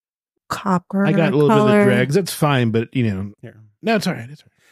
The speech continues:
Speaker 3: It was packaged October ninth. Um, yeah, it's weird. We got back
Speaker 1: Ooh.
Speaker 3: from our trip in New England where we got to go to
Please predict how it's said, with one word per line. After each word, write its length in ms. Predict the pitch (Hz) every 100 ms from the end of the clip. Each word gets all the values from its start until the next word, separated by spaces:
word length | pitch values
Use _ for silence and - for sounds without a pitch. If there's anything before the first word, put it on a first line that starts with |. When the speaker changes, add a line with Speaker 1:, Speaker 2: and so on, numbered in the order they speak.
| _ -
Speaker 3:
It 60 |
was 120 | 143 123
packaged 400 | 147 143 143 127
October 520 | 113 135 127 131 -
ninth. 640 | 135 131 110 107 113 - _ _ _ _ _ _ -
Um, 360 | 110 101 101 - _ - _ -
yeah, 140 | 175 -
it's 140 | 151
weird. 260 | 151 185 143
We 80 | 117
got 280 | 143 151
back 180 | 147 143
Speaker 1:
Ooh. 60 | 359
Speaker 3:
from 500 | - - 139 135 131
our 200 | 135 131
trip 280 | 120 156 -
in 80 | 123
New 100 | 123
England 360 | 127 117 107
where 120 | 107 110
we 60 |
got 120 | 117 117
to 60 |
go 160 | 117 113
to 500 | 110 117 110 107